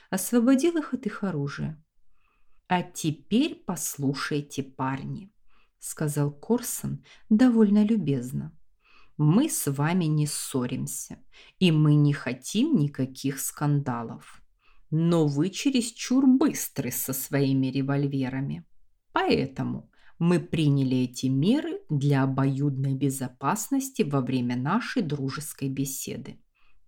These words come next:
Теперь мистер Уайнрайт, мисс Мэнил и я – хозяева ранчо Застава Ю.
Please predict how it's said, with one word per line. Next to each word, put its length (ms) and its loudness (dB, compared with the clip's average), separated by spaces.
Теперь 680 0
мистер 640 0
Уайнрайт, 840 0
мисс 440 6
Мэнил 640 0
и 80 4
я – 580 -2
хозяева 880 0
ранчо 540 0
Застава 600 -6
Ю. 380 -6